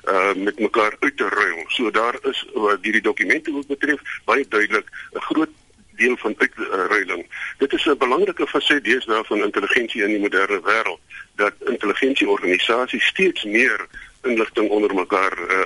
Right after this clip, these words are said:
uitruil, want dit is, soos wat hulle in die weermagterme nou sê, eh, dit is 'n, eh, 'n magsvermenigvuldiger. Jy kan nie oral bykom nie, so jy moet nou op ander kollegas reg oor die wêreld steun om dit te doen.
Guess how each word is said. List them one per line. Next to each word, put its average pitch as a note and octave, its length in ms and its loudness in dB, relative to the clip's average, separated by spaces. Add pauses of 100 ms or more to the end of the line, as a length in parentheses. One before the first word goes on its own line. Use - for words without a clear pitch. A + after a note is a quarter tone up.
uitruil, G2+ 440 2 (200)
want G#2+ 180 0
dit C3+ 160 2
is, C#3 240 2
soos A2+ 180 0
wat G2+ 160 0
hulle G2+ 200 4
in F#2+ 60 0
die F#2 80 -4
weermagterme G#2 800 0
nou G2+ 240 0
sê, A2 440 4 (340)
eh, G2 240 2
dit G#2 180 0
is G#2 160 2
'n, G2+ 180 2 (120)
eh, G2 380 2
'n G2+ 120 -4
magsvermenigvuldiger. G#2 1300 0 (260)
Jy C3 160 2
kan D3+ 160 -2
nie D3 100 -2
oral B2+ 280 0
bykom A#2+ 340 0
nie, A#2 120 -2
so G#2+ 160 2
jy G2+ 180 4
moet G2+ 160 -4
nou G2+ 160 0
op G2+ 180 -4
ander A#2+ 260 -2
kollegas G2 480 -2
reg G2 220 -2
oor F2+ 80 -8
die F2 100 -4
wêreld F2 340 -2
steun F#2 340 0 (280)
om G2+ 180 0
dit F#2 140 -2
te F2+ 120 0
doen. - 300 0